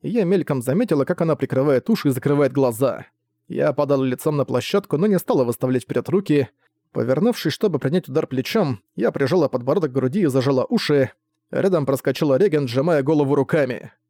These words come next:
Наверное, это была граната. Взрыв прогремел в коридоре, меня отделял от него пролет лестницы, но дыхание все равно перехватило. Сплетница поднялась первой,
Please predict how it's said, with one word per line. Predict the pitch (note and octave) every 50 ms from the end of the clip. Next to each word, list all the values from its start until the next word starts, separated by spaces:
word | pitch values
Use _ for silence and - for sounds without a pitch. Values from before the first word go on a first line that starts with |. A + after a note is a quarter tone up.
| _ _ _
Наверное, | - - A#2+ A#2+ A2+ A#2+ D3 D#3+ G#3+ G#3+ E3+ C#3
это | - D#3+
была | E3+ B3 B3 D3
граната. | B2+ C3+ D3 C#3+ C#3 C3+ A#2+ - - - - - - - _ _ _ _ _ _ _ _ _
Взрыв | - B2+ A#2+ A#2 A#2 B2+ B2+ D3 F3+ E3+
прогремел | - - E3+ C#3+ C#3 C#3 C#3 C3+ B2+
в | -
коридоре, | - C3 A2+ A2+ A#2 C#3 F3 E3+ D#3 D3+ D3 B2 - _ _ _ -
меня | B2 A#2+ D3 G#3+ A3+ E3+
отделял | C#3 B2 C3+ E3+ F#3 D#3
от | C3+ -
него | B2+ C3 D3+ E3+
пролет | - - B2+ C3+ C#3+ C3 -
лестницы, | F3 G3+ G3 - D#3 D3+ - - C#3+ C#3 C3+ B2 - _ _ _ -
но | B3 C4+
дыхание | E3 C#3+ C3+ - F#3 D#3 D3 C#3
все | - - -
равно | C#3 C3 C#3 D#3
перехватило. | C3+ - C#3 B2 - C3+ C3 B2 - D3 C3+ A#2 E2+ C2 - - - _ _ _ _ _ _ _ _ _ _ _
Сплетница | - - - - C3 C3 - C#3 B2+ - C3+
поднялась | - - A#2 B2+ B2 A#2+ A#2+ -
первой, | - - D3 E3 E3 D3+ D#3 D#3 C#3+ C3